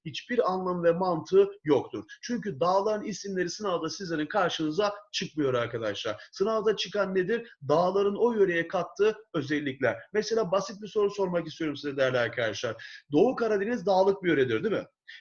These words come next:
Peki arkadaşlar Doğu Karadeniz'deki dağların isimlerini niye sınavda sormuyorlar? Niye arkadaşlarım dağların isimleriyle alakalı bugüne kadar sorular çıkmıyor? Çünkü sınavda bunların bir önemi yok.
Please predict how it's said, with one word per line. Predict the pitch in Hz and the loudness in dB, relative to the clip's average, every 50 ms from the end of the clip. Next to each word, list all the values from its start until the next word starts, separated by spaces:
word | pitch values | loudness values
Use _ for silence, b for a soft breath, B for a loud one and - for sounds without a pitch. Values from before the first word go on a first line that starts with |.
| B B | B B
Peki | 208 214 - 220 190 | -2 0 2 2 2
arkadaşlar | 185 196 240 226 208 220 208 - - 175 139 123 110 | 2 2 0 0 0 0 -2 0 0 -2 -2 -2 0
Doğu | 123 151 190 196 | 2 4 4 4
Karadeniz'deki | 202 226 208 208 190 220 214 196 185 208 185 208 165 151 | 2 2 -2 -2 -2 -4 -6 -6 -6 -8 -8 -8 -2 0
dağların | 175 180 196 202 214 208 202 208 | 2 2 2 2 2 0 0 -2
isimlerini | 190 190 - - 202 202 214 208 196 175 | -6 -8 -8 -8 -6 -4 -4 -4 -2 -2
niye | 135 135 185 196 | 0 0 0 0
sınavda | - 247 254 240 214 185 165 | 0 -2 -2 0 0 0 -2
sormuyorlar? | 131 - 147 127 120 117 110 110 110 110 101 - _ B B B B B | -4 -2 -4 -4 -2 -4 -6 -4 -6 -6 -8 -10 _ B B B B B
Niye | 143 147 190 247 262 | -6 -2 4 4 6
arkadaşlarım | 254 240 226 240 233 220 220 208 196 - 202 196 190 165 | 6 4 2 0 0 0 0 -2 0 0 0 0 0 2
dağların | 180 180 175 175 165 165 160 160 - | 0 2 2 2 2 2 2 0 -2
isimleriyle | 156 - 160 175 170 165 160 156 | -6 -6 -8 -4 -2 -2 0 0
alakalı | 151 156 147 151 160 151 151 147 | 0 0 0 -2 -2 -4 -2 -4
bugüne | 151 147 156 151 139 | -4 -4 -4 -4 -4
kadar | 147 139 139 131 | -2 -2 -2 -4
sorular | 131 - 139 135 131 123 117 117 | -2 -2 -2 0 0 0 -2 -2
çıkmıyor? | - - 110 - 120 113 117 120 - - - - | -6 -10 -10 -10 -8 -10 -10 -10 -10 -14 -14 -10
Çünkü | - 226 247 - - 196 127 | -6 -4 -4 -4 -4 -6 -6
sınavda | - - 160 196 220 220 196 208 196 151 156 | -4 -4 -2 -2 0 0 -2 -2 -4 -4 -4
bunların | 185 196 214 208 214 190 156 | -4 -4 -2 -2 -2 0 0
bir | 151 151 | 2 2
önemi | 147 147 151 151 180 | 2 2 0 0 2
yok. | 180 131 110 - | 2 2 2 0